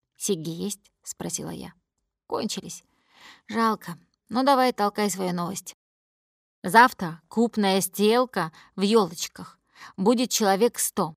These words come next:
Наот даже с Москвы подтянется. Да? А кто с кем? Наши антифа задели кого-то из московских бонов.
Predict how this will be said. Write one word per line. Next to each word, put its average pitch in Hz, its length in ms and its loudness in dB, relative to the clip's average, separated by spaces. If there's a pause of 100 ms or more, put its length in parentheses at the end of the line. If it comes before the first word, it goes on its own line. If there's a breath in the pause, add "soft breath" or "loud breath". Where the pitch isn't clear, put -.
(720)
Наот 220 460 8
даже 220 240 4
с - 100 -2
Москвы 220 420 4
подтянется. 175 840 -4 (440)
Да? 180 400 -2 (160)
А 175 100 -2
кто 226 180 0
с - 100 -4
кем? 185 300 -6 (500 loud breath)
Наши 247 480 8
антифа 214 600 4
задели 180 440 2
кого-то 185 400 -2
из 165 120 -4
московских 175 680 -2
бонов. 180 400 -4